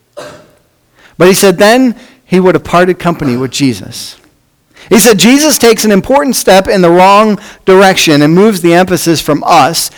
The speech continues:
as a Jewish community to I.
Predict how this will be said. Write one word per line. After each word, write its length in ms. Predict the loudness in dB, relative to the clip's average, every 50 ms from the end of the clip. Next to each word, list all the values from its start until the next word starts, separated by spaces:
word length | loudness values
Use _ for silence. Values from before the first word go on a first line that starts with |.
| -18 -10 -4
as 180 | -4 -2 -2 -2
a 40 |
Jewish 300 | -2 0 0 2 2 0
community 640 | -2 -2 -2 0 0 0 0 0 -2 -2 -4 -6 -6 -8 -14 -20 _ _ _ _ _ _ _ _
to 160 | -12 -10 -6 -2
I. 400 | 0 0 0 0 -4 -8 -16